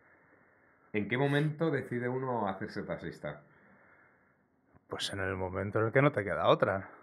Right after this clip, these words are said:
Speaker 1: Ese, ese es el listón de hacerse
Speaker 2: En mi, en
Speaker 1: taxista.
Speaker 2: mi ca-, en mi caso sí, fue así.
Speaker 1: O sea,
Speaker 2: Estar,
Speaker 1: está
Speaker 2: estar un poco cansado del mercado laboral.
Speaker 1: ¿Recoger algodón?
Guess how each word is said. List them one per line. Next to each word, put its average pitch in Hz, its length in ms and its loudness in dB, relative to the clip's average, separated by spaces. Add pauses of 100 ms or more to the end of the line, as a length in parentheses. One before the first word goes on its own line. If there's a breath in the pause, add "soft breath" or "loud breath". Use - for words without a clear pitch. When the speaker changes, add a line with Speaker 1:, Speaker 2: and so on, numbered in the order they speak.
(2000 soft breath)
Speaker 1:
Ese, 110 320 0
ese 104 640 2
es 104 120 -8
el 107 220 0
listón 104 400 -2
de 95 180 0
hacerse 92 160 4
Speaker 2:
En 131 140 4
mi, 123 80 6
en - 60 4
Speaker 1:
taxista. 135 240 4
Speaker 2:
mi 123 140 4
ca-, - 180 -2
en 113 100 -2
mi 107 120 -2
caso 113 280 4
sí, 123 220 2
fue 101 160 0
así. 101 180 -4
Speaker 1:
O - 280 -10
sea, 95 100 0
Speaker 2:
Estar, 120 200 6
Speaker 1:
está 127 120 8
Speaker 2:
estar 143 200 6
un 147 80 2
poco 139 220 0
cansado 139 500 6
del 104 120 0
mercado 117 360 2
laboral. 117 640 6
Speaker 1:
¿Recoger 107 360 4
algodón? 123 540 4